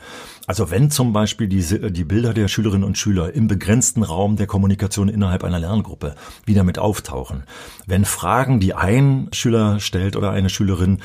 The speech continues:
dann an alle weitergegeben wird. Also dass sozusagen ein Einzelner, der merkt, dass er kommuniziert mit der Lehrkraft,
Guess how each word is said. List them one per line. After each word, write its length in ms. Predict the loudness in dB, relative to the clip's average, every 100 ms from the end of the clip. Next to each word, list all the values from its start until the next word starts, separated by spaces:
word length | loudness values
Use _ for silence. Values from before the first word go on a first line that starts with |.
| -10 -16 -14 -2
dann 160 | -2
an 160 | 0 0
alle 260 | 2 2
weitergegeben 640 | 2 0 -2 -4 -4 -6 -4
wird. 220 | -4 -4
Also 140 | -4
dass 220 | -2 -4 -6
sozusagen 720 | -10 -8 -6 -4 0 2 2
ein 160 | 0
Einzelner, 500 | 0 2 2 2 0
der 140 | 0 0
merkt, 360 | 2 0 0
dass 80 | -4
er 80 | -6
kommuniziert 640 | -2 2 2 0 -2 -4
mit 100 | -2
der 80 | -4
Lehrkraft, 440 | -2 -4 -4 -6